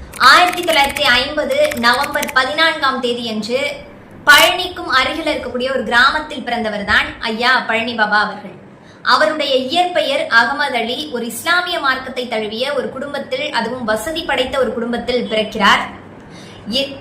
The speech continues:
அப்படி வசதி படைத்த குடும்பத்தில் பிறந்தாலும் ஏன் தன்னுடைய சமுதாய மக்கள் இப்படி பிற்படுத்தப்பட்டவர்களாக இருக்கிறார்கள்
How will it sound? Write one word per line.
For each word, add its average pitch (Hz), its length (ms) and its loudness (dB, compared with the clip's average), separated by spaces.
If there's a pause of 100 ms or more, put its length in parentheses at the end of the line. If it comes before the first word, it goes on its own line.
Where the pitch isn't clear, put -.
அப்படி 311 340 4
வசதி 320 360 0
படைத்த 330 380 4
குடும்பத்தில் 294 540 -2
பிறந்தாலும் 254 640 4 (680)
ஏன் 381 280 2
தன்னுடைய 302 440 0
சமுதாய 294 520 0
மக்கள் 277 340 -6
இப்படி 254 300 -6
பிற்படுத்தப்பட்டவர்களாக 254 1160 0
இருக்கிறார்கள் 202 640 -2